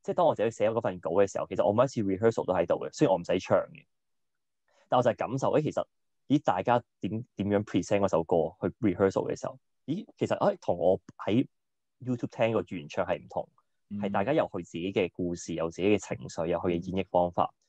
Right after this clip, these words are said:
Speaker 1: 噉喺當中，我覺得，啊，我好想將佢哋嘅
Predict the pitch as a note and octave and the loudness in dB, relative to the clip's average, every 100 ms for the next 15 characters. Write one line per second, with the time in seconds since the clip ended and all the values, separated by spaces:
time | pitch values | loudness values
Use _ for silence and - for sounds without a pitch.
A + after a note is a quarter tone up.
0 | _ _ _ F3 E3+ D#3+ E3 A2+ A2 A2+ | _ _ _ 0 4 2 2 0 0 0
1 | E2+ - G#2+ B2+ - F#2 G2 A2+ A2+ - | -2 -2 0 2 0 -2 2 2 0 -4
2 | E2+ E2+ E2+ F2+ | -4 -4 -6 -8